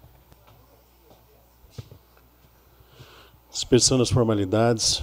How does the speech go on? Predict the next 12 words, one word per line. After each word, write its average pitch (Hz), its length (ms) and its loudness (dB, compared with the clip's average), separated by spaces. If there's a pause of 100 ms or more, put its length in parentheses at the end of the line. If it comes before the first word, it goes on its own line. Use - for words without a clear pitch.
(160)
só - 220 -2
queria 113 260 4
deixar 107 720 -2
registrado 104 640 -4
aqui 113 360 -8 (760)
os 101 80 -10
meus 104 240 0
parabéns 107 600 0
pelo 110 200 4
projeto, 107 600 0
Fábio, 101 340 -12 (760)
pela, 95 580 -2